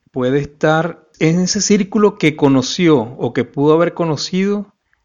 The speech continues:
al famoso Satoshi Nakamoto. Incluso algunas personas mencionan que, que hasta podría ser el mismo Satoshi Nakamoto. Y todo esto ca-, corre en la, en la, en los mitos y leyendas del mundo de blockchain.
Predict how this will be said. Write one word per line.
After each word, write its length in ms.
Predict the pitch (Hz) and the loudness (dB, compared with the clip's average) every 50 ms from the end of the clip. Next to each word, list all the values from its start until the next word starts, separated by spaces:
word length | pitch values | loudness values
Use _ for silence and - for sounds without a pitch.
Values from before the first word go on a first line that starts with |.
| _ _ _ _ _ | _ _ _ _ _
al 360 | - 120 123 123 120 113 110 | -8 -6 -4 -4 -4 -6 -8
famoso 640 | - - 117 113 120 127 135 151 147 - 185 175 - | -10 -8 -8 -4 -2 -2 -2 -4 -4 -8 -10 -12 -12
Satoshi 560 | - - - 113 101 - - 117 - - - | -12 -10 -10 -10 -8 -8 -8 -10 -8 -8 -8
Nakamoto. 760 | 135 131 135 127 - 107 107 - - 92 - - - - _ _ _ _ _ _ - - - - | -8 -6 -8 -8 -8 -10 -14 -14 -14 -18 -18 -20 -20 -20 _ _ _ _ _ _ -20 -20 -14 -8
Incluso 640 | - 127 127 127 165 160 143 - - - - _ _ _ | -6 -6 -4 -2 -2 -2 -2 -2 -6 -14 -16 _ _ _
algunas 360 | - 120 117 117 123 135 151 151 | -10 -8 -6 -4 -4 -4 -4 -4
personas 680 | - 147 139 143 151 165 170 175 175 175 - - _ _ _ _ _ _ | -4 -4 -4 -4 -4 -4 -4 -4 -6 -8 -10 -18 _ _ _ _ _ _
mencionan 680 | - 208 139 127 127 127 127 - - 165 160 147 139 127 | -14 -8 -6 -4 -4 -4 -4 -2 0 0 0 0 0 -2
que, 200 | - 127 123 - - - _ _ _ | -4 -6 -8 -8 -12 -20 _ _ _
que 100 | - 139 | -10 -10
hasta 220 | 120 - - 123 - | -8 -6 -8 -8 -4
podría 300 | - 117 110 107 113 113 | -2 -2 0 -2 -4 -6
ser 160 | - 131 127 | -6 -4 -2
el 60 | 127 | -2
mismo 260 | 127 131 135 135 135 | 0 0 -2 -2 -4
Satoshi 400 | - - 104 - 110 - - 131 | -8 -10 -12 -12 -12 -12 -12 -12
Nakamoto. 600 | 113 107 - - - - 117 127 - - - _ _ _ _ _ _ _ _ _ _ _ _ _ _ | -12 -12 -12 -14 -14 -14 -16 -18 -18 -20 -20 _ _ _ _ _ _ _ _ _ _ _ _ _ _
Y 80 | _ | _
todo 200 | _ - 110 113 | _ -12 -12 -10
esto 260 | 113 - - 113 _ | -10 -10 -12 -14 _
ca-, 320 | - - 123 127 127 - - | -8 -6 -4 -4 -4 -6 -8
corre 500 | - - 127 131 127 139 127 - - 147 | -6 -2 -2 -2 0 -2 -2 -4 -2 -4
en 140 | 123 120 117 | -4 -4 -4
la, 260 | 110 104 104 107 - - | -4 -6 -8 -10 -10 -8
en 180 | 127 113 117 | -6 -4 -2
la, 240 | 113 110 104 104 107 | -2 -2 -4 -4 -6
en 160 | - 170 127 117 | -8 -4 -2 -2
los 120 | 117 113 | 0 0
mitos 420 | 113 120 127 127 123 143 135 - | 0 0 0 0 0 -2 -6 -6
y 80 | 143 127 | -6 -6
leyendas 460 | 117 117 107 113 120 120 123 123 127 | -6 -6 -6 -6 -6 -6 -6 -6 -6
del 120 | 131 127 117 | -6 -6 -6
mundo 280 | 110 110 107 107 117 | -6 -8 -10 -8 -8
de 60 | 117 | -8
blockchain. 500 | 117 113 113 - - - - 120 104 120 | -6 -6 -6 -8 -8 -8 -10 -8 -10 -10